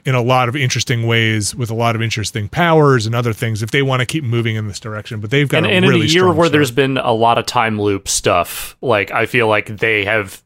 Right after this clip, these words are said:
Speaker 2: managed to stand out. Like, they made a thing that stands alone on its own and does not just feel like kind of a,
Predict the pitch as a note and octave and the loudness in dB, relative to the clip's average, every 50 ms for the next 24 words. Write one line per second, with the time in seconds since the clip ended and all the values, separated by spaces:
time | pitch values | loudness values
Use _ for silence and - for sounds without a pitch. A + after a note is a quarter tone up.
0 | _ - B2+ A#2 G#2+ G#2 G2 F#2+ - - A2 G2+ - - G2 F2 E2 D#2 D#2 D2+ | _ -8 -4 -2 0 0 -2 -2 -4 -4 -4 -4 -4 -2 -2 -2 -2 -4 -6 -8
1 | D2+ - - G2+ G2+ - A2 A2 G#2+ A2 G#2+ G2+ G#2 - - G#2+ G2 G2+ F#2+ G2 | -8 -6 -4 -4 -2 0 0 0 0 0 0 0 0 0 0 -2 -2 -2 -4 -4
2 | F2+ - - - G#2+ F#2+ G2 F#2 G2+ F#2 F2+ F#2+ F#2 F2+ F2 F2 F2 F2 F2+ F2+ | -4 -4 -4 -2 -2 -2 -2 -4 -6 -6 -4 -4 -4 -4 -4 -4 -4 -4 -6 -6
3 | - - F#2 F2 E2+ E2+ E2 E2 E2 F#2 F2 - F#2+ F2+ - - F#2+ - - - | -6 -6 -6 -6 -6 -6 -8 -8 -8 -8 -6 -4 -4 -6 -6 -6 -10 -10 -6 -4
4 | F#2+ F2 F2 E2+ E2 E2 E2 - - F#2 F2 F2 E2+ D#2+ F2 E2 E2 E2 E2 | -4 -4 -2 -2 -4 -4 -6 -6 -6 -6 -4 -6 -6 -6 -6 -6 -4 -6 -6